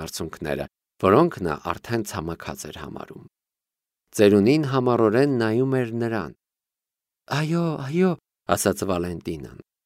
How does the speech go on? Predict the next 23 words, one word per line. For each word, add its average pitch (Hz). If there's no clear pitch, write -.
"դու 190
ուզում 160
ես 165
ասել, 160
որ 151
ինձ 160
դեռ 151
մի 151
բարի 147
պապիկ 147
ունեմ, 104
այո"։ 139
Ծերունին 175
ցույց 196
տվեց, 170
որ 139
իր 135
հայացքով 139
հենց 135
այդ 104
էր 73
ուզում 71
արտահայտել։ 73